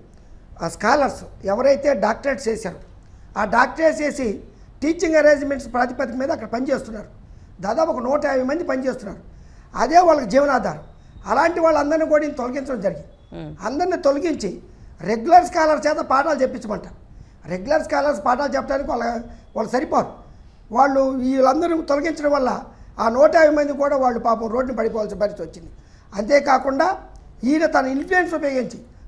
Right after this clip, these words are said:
Speaker 1: ప్రసాద్ రెడ్డి గారు అంటే మీకు తెలుసు కదా, సాయిరెడ్డి గారికి ఆప్తుడు,
Speaker 2: Hmm.
Speaker 1: సుబ్బారెడ్డి గారికి ఆప్తుడు, సాక్షాత్ జగన్మోహన్ రెడ్డి గారికి ఆప్తుడు, అలాగే వారి శ్రీమతి భారతిరెడ్డి గారికి ఆప్తుడు.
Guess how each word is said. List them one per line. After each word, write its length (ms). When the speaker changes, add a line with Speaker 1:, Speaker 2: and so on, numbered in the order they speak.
Speaker 1:
ప్రసాద్ 300
రెడ్డి 180
గారు 120
అంటే 140
మీకు 160
తెలుసు 220
కదా, 260
సాయిరెడ్డి 460
గారికి 280
ఆప్తుడు, 380
Speaker 2:
Hmm. 380
Speaker 1:
సుబ్బారెడ్డి 400
గారికి 260
ఆప్తుడు, 420
సాక్షాత్ 640
జగన్మోహన్ 440
రెడ్డి 180
గారికి 240
ఆప్తుడు, 420
అలాగే 340
వారి 340
శ్రీమతి 420
భారతిరెడ్డి 480
గారికి 240
ఆప్తుడు. 340